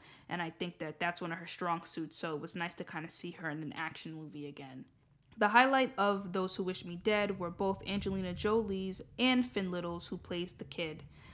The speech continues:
Both of their performances were the highlight of this movie. They did a really, really good job, especially Finn Little. He really,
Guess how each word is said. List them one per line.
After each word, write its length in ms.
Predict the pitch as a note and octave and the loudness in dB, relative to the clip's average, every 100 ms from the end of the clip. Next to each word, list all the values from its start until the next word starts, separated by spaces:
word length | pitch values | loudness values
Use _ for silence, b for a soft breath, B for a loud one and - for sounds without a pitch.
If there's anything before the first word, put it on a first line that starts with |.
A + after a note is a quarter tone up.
| B - | B 4
Both 240 | A3 A3+ | 6 6
of 80 | A#3 | 4
their 140 | G3 | 2
performances 720 | F#3+ G3 - F3+ F3 - F3 F#3 | 0 -2 0 0 0 -4 -6 -4
were 240 | F3 E3+ | -2 -2
the 240 | E3+ E3+ D#3+ | -2 -2 0
highlight 420 | F3+ F3 F3 E3 | 4 4 2 -2
of 120 | F3 | -6
this 180 | E3+ - | -8 -6
movie. 380 | E3 E3 D#3+ D#3+ | -6 -4 -4 -6
They 380 | D#3+ D#3 D#3+ F3 | -6 -8 -8 -8
did 120 | E3 | -6
a 80 | D#3 | -6
really, 420 | D3+ E3 E3 E3 | -8 -8 -6 -6
really 240 | D#3+ D#3 | -6 -8
good 200 | D#3 D#3 | -10 -10
job, 340 | - D3+ C#3 - | -8 -8 -8 -10
especially 960 | - - - - - G#3 - G3+ F3+ F3 | -4 -4 -4 0 4 4 4 -2 0 -4
Finn 320 | - E3 D#3+ | -6 -8 -6
Little. 280 | D3+ C3 C#3 | -10 -12 -14
He 300 | - G3 F#3 | -6 -6 -4
really, 540 | F3 F3+ E3+ E3 D#3+ | -6 -6 -6 -8 -10